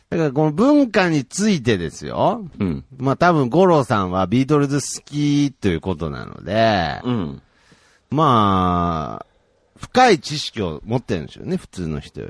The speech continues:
Speaker 1: り。
Speaker 2: はあ、はあはあはあ、
Speaker 1: うん、だからその文化としてみんなが持っている、
Speaker 2: うん。
Speaker 1: ビートルズは明らかに違う知識量を持ってるにもかかわらずね。
Speaker 2: はい。
Speaker 1: やっ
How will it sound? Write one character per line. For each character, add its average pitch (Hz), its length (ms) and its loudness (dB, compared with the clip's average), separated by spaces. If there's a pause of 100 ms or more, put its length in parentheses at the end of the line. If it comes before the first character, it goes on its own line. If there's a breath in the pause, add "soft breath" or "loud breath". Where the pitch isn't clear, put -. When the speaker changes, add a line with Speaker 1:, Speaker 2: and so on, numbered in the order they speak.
Speaker 1:
り。 - 240 -20
Speaker 2:
は 113 160 -12
あ、 104 120 -2
は 78 40 -10
あ 78 140 -8
は 71 120 -12
あ 73 40 -8
は 92 220 -4
あ、 - 20 2
Speaker 1:
う - 40 2
ん、 95 240 -2
だ 135 100 2
か 120 80 0
ら 107 80 0
そ 156 160 -4
の 165 360 -2
文 202 320 -2
化 175 140 0
と 156 140 -4
し - 100 -8
て 185 100 -4
み 160 180 -4
ん 196 120 -4
な 208 140 0
が 175 420 0 (160)
持 165 200 2
っ - 20 -8
て 151 260 2
い 151 60 2
る、 170 80 0
Speaker 2:
う 165 160 4
ん。 - 60 -4 (640 loud breath)
Speaker 1:
ビ 190 160 2
ー 175 40 -2
ト 165 120 2
ル 139 80 2
ズ 131 160 -6
は 131 220 2 (100)
明 247 80 4
ら 226 140 4
か 196 180 0
に 165 60 -4
違 156 260 -2 (140)
う 180 40 0
知 185 220 -2
識 214 320 -4
量 175 240 6
を 139 40 2
持 156 160 4
っ 185 40 0
て 165 220 0
る 156 100 2
に 190 100 2
も 156 140 2
か - 220 -6
か 208 220 4
わ 233 160 8
ら 110 180 2
ず 67 180 -20
ね。 120 220 -6
Speaker 2:
は 92 200 -4
い。 76 40 -6
Speaker 1:
や 64 60 -12
っ - 40 -18